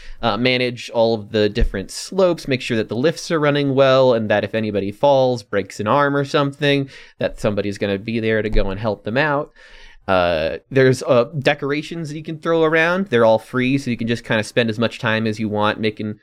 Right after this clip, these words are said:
all the hills look super pretty and, uh, all decorated with a bunch of different, uh, items that people can use. I, at least I think that they can use. I feel like I made a bunch of different, like, hearth areas with, like, seats and stuff,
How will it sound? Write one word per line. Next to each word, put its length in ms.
all 240
the 80
hills 380
look 160
super 340
pretty 420
and, 220
uh, 280
all 200
decorated 640
with 160
a 40
bunch 240
of 60
different, 400
uh, 440
items 360
that 180
people 260
can 160
use. 560
I, 120
at 200
least 200
I 40
think 240
that 160
they 100
can 220
use. 300
I 80
feel 160
like 140
I 60
made 220
a 40
bunch 200
of 80
different, 240
like, 160
hearth 360
areas 520
with, 140
like, 160
seats 300
and 100
stuff, 340